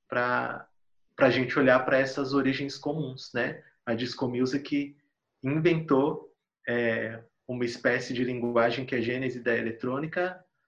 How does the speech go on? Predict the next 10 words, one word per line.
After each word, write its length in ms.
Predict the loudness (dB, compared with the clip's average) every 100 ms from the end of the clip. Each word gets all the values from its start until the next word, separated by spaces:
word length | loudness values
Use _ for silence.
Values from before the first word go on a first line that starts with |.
| -4
tocando 340 | 0 2 2
guitarra 640 | 0 2 4 4 2 2 0
e 80 |
distorcendo 480 | -2 -4 -6 -4 -10
com 160 | -10 -8
pedal, 720 | -4 0 2 2 2 0 -2
né? 320 | -4 -6 -8 _ _ _ _ -4
É, 360 | -2 0 -2 2
a 180 | 2 2
house 480 | 4 6 4 2